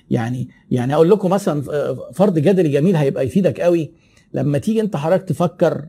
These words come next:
برضو، علشان الناس اللي بيقولوا إيه، "أصل الناس عايزة أقل سعر". حضرتك اسأل نفسك سؤال، أنت بتبيع سوفت وير مثلا في مجال البيزنس، إيه، لو السوفت وير ده ببلاش هتبيع منه كام؟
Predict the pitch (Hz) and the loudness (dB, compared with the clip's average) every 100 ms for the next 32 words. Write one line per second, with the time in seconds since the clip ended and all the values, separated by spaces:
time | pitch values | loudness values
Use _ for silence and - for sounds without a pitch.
0 | - 143 160 151 135 139 170 185 160 185 | -8 0 0 0 -2 -2 -2 -2 0 0
1 | 175 135 127 165 175 160 156 160 - - | 0 0 0 2 2 4 0 -2 -4 -12
2 | - - 156 196 175 185 156 151 170 156 | -8 0 0 2 2 2 2 2 2 0
3 | 139 139 98 - _ _ _ _ _ _ | -2 -4 -8 -12 _ _ _ _ _ _
4 | _ - 202 - 247 170 185 196 185 147 | _ 2 2 4 0 0 -2 0 0 0
5 | 165 143 208 208 190 185 202 214 196 190 | 2 2 0 2 0 2 0 0 0 0
6 | 202 190 190 180 160 175 165 175 190 151 | 0 0 -2 -4 -2 -4 0 2 4 4
7 | 160 131 113 - - _ - - 175 175 | 2 0 -6 -10 -20 _ -10 -2 -2 0
8 | 175 180 175 254 254 233 220 190 185 156 | 2 2 4 2 2 4 6 6 6 2
9 | 160 156 135 - 147 151 196 190 151 131 | 2 4 2 0 -2 0 0 0 0 -2